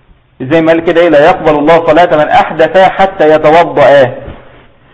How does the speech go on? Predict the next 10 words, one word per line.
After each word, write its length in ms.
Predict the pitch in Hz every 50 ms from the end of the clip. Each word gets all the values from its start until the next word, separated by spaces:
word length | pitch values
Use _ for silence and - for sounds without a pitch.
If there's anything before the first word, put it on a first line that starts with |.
| _ _ _ - -
فلما 520 | 170 160 170 175 175 170 165 160 165 180
يجي 200 | 208 233 185 185
يصلي 360 | 196 - - 208 226 220 190
هو 140 | 185 190 202
على 200 | 175 175 175 180
غير 280 | 170 - 214 226 220 202
وضوء 300 | 196 190 170 180 233 208
ما 60 | 185
يقوليش 320 | 170 165 170 185 202 196 170
إيه؟ 220 | 170 190 190 190